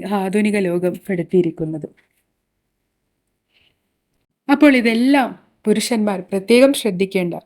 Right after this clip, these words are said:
ഒരു കാര്യമാണ്. അപ്പോൾ ഈ വീഡിയോ നിങ്ങൾക്ക് പ്രയോജനപ്രദമെന്ന് കരുതുന്നു.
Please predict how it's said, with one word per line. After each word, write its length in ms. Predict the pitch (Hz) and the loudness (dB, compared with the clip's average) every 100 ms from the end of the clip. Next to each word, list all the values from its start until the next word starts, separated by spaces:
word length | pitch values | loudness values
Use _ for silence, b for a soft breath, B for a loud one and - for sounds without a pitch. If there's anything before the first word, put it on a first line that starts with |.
| - | -6
ഒരു 120 | 208 | -2
കാര്യമാണ്. 500 | 190 165 170 156 - - _ _ _ _ _ _ _ _ _ _ _ _ _ _ _ _ - | -2 0 -2 -2 -6 -12 _ _ _ _ _ _ _ _ _ _ _ _ _ _ _ _ -6
അപ്പോൾ 200 | 226 226 202 214 | 2 4 4 4
ഈ 20 | 226 | 4
വീഡിയോ 360 | 226 226 233 214 202 _ _ - | 2 4 4 2 -2 _ _ -2
നിങ്ങൾക്ക് 400 | 202 190 185 190 175 185 - | 0 0 -2 -4 -4 -6 0
പ്രയോജനപ്രദമെന്ന് 960 | 202 165 208 269 262 240 220 202 190 185 | 2 2 4 6 4 2 0 -2 -4 -4
കരുതുന്നു. 400 | 180 170 170 | -4 -4 -4